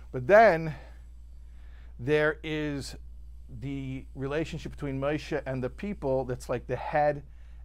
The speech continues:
and the feet, where in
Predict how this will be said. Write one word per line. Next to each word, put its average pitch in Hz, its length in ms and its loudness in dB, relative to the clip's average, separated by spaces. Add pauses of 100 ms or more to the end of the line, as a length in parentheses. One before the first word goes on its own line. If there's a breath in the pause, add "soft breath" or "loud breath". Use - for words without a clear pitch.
and 127 460 -4 (100)
the 107 140 -6
feet, - 640 -6 (1080 soft breath)
where 131 600 0 (240)
in 135 120 -6